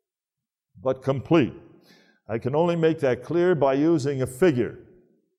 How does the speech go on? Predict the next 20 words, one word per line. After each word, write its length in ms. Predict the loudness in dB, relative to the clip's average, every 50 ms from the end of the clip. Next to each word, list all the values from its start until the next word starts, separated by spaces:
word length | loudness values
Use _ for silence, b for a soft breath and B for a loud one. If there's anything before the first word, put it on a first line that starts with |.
| _ _ _ _ _ _ _ _ _ _ _ _ _ _ _ _ _ _ _ _ _ _ _ _ _ _ _ _ _ -12
I 140 | -8 -6 -2
have 420 | 0 2 4 6 6 6 4 2
in 120 | -2 -4 -2
my 160 | -2 -2 -2
backyard 800 | -2 -2 0 0 0 -2 -2 -2 -2 -2 0 0 2 2 2 0
a 60 | 0
couple 340 | -2 -4 -6 -4 -2 -2 -2
of 120 | -2 -2
rose 420 | 0 2 4 4 4 4 2 -2 -6
bushes. 680 | -4 -2 0 0 0 -2 -6 -16 -16 -18 -20 -20 -20 -20 _ _ _ _ _ _ _ _ _ _ _ _ _ _ _ _ _ _ _ _ _ _ _ _ _ _ _ _ _ _ _ _ _ _ _ _ _ _ _ _ -14
One 260 | -10 -6 -6 -4 -2
rose 340 | 2 4 4 4 4 2 0
bush 320 | -2 -2 -2 -2 -2 -2
in 120 | -6 -6 -6
particularly 1300 | -6 -8 -8 -6 -6 -6 -4 -2 -2 0 2 4 4 4 2 0 -4 -8 -14 -12 -6 -4 -2 -2 -2 -2 -4
produces, 880 | -6 -8 -10 -6 -2 2 2 2 2 0 -4 -6 -6 -6 -6 -6 -8 -8 -8
in 160 | -8 -8 -8
particular 600 | -10 -12 -10 -8 -8 -8 -6 -4 -2 0 0 -2
produces 880 | -2 -4 -8 -6 -4 -4 -4 -4 -6 -8 -8 -8 -8 -8 -10 -12 -14
marvelous 960 | -14 -14 -10 -6 -4 -4 -4 -4 -4 -6 -6 -6 -8 -10 -12 -14 -20 -20 -20